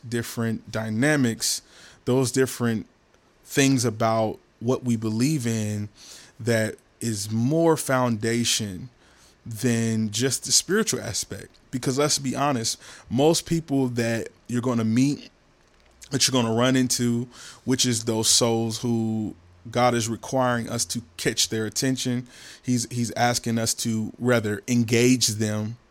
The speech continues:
rather. Um, they, they, they might not be as,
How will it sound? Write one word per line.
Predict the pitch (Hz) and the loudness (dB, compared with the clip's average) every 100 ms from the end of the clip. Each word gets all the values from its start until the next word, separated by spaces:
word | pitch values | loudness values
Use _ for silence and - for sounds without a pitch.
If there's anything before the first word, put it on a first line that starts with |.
| - | -4
rather. | 117 113 110 110 - - - - - | 0 2 2 0 -6 -20 -20 -20 -2
Um, | 123 120 113 107 104 95 - - - | 0 2 0 -2 -4 -6 -12 -14 2
they, | 147 147 - | 2 2 2
they, | 160 180 | 4 4
they | 156 180 | 4 4
might | 185 180 | 2 0
not | 170 165 135 | -2 -2 -4
be | 170 160 | -4 -2
as, | 139 139 139 131 - | -2 0 0 -2 -4